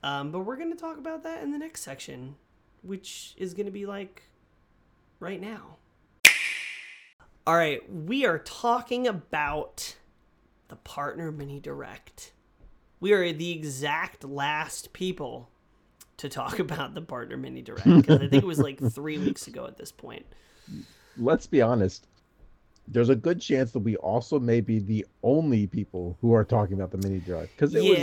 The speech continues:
Speaker 2: like,
Speaker 1: Yeah, it
Speaker 2: that
Speaker 1: was
Speaker 2: much
Speaker 1: real,
Speaker 2: entertaining.
Speaker 1: it was real mini. It was, like, it's very small. Um, so let's talk about it. The first, the first thing on here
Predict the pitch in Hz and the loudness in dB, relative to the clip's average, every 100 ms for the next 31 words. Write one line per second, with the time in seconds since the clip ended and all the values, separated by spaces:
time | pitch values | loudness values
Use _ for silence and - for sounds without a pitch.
0 | 160 123 110 101 101 101 95 92 120 311 | 4 4 2 -2 -8 -8 -2 2 4 4
1 | 180 120 110 123 214 202 - 92 - 233 | 4 4 6 6 8 8 6 4 2 0
2 | 160 139 156 147 135 123 127 107 110 - | 0 -2 -2 -2 -2 -8 -10 -10 -14 -18
3 | _ _ _ _ _ _ _ _ _ _ | _ _ _ _ _ _ _ _ _ _
4 | _ _ _ _ - 359 - _ _ _ | _ _ _ _ -20 -20 -20 _ _ _
5 | _ - 160 151 - 113 90 - _ - | _ -18 -12 -10 -10 -12 -16 -18 _ -20
6 | - - _ _ _ 170 170 165 165 165 | -20 -20 _ _ _ 2 4 2 -2 -4
7 | 170 - - - _ _ - 440 - 196 | -6 -14 -20 -20 _ _ -6 -4 0 0
8 | 160 151 139 135 - 196 233 - 370 370 | 0 -2 -2 -4 -6 -6 -6 -2 0 0
9 | - - 214 269 277 339 330 - - 202 | -4 -10 -8 -8 -6 -6 -6 -8 -8 -4
10 | 185 160 156 143 170 151 147 | 0 0 -2 -4 -4 -2 -2